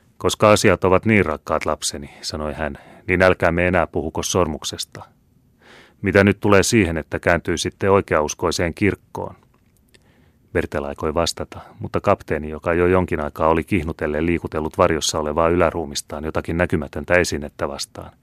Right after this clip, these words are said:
keskeytti hänet. "Niin, mitä nyt siihen tulee", kiiruhti hän sanomaan, niin tiedätte te, arvoisa isä, että sillä asialla on kaksi puolta,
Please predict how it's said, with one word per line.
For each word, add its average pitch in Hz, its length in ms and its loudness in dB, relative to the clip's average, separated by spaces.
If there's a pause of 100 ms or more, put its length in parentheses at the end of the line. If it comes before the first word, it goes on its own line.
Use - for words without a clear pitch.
(100)
keskeytti 90 520 -2
hänet. - 360 -16 (1040)
"Niin, 117 580 6
mitä 104 260 4
nyt 104 140 2
siihen 104 320 4
tulee", 82 300 0
kiiruhti 82 420 -4
hän 80 100 -4
sanomaan, 80 580 -4 (120)
niin 95 160 2
tiedätte 98 420 2
te, 113 140 6
arvoisa 95 440 4
isä, 92 260 2
että 90 180 -2
sillä 95 280 4
asialla 92 420 4
on 90 60 0
kaksi - 320 2
puolta, 95 500 2